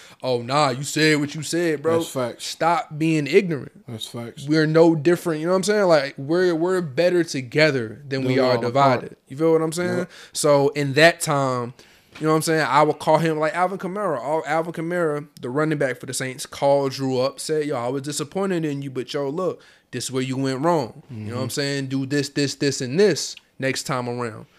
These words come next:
Speaker 1: And understand where we coming from so we can get you on our side and not just riding for us just for the sake of being on the winning side." You feel what I'm
Speaker 2: Exactly.
Speaker 1: saying?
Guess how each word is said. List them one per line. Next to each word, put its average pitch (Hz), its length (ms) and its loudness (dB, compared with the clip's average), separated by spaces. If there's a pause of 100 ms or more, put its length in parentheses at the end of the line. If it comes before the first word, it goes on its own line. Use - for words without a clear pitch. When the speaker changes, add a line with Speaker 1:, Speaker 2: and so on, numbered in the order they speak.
(180)
Speaker 1:
And 123 120 -10
understand 160 720 0
where 147 100 0
we 147 140 -2
coming 190 280 -2
from 135 280 -6
so 135 120 -2
we 156 160 -4
can 147 200 -8
get 151 260 -6
you 156 160 -4
on 147 180 -2
our 131 140 -4
side 165 540 2
and 123 120 -4
not 139 260 0
just 135 200 -6
riding 139 460 4
for 135 200 2
us 123 300 0 (500)
just 147 280 0
for 147 120 -2
the 139 80 -2
sake 151 320 0
of 123 380 -4
being 139 320 -2
on 127 140 -6
the 123 60 -8
winning 120 260 -10
side." 156 440 -4
You 113 140 -10
feel 147 140 0
what 156 100 -2
I'm 156 80 -2
Speaker 2:
Exactly. 170 300 -6
Speaker 1:
saying? 180 120 -10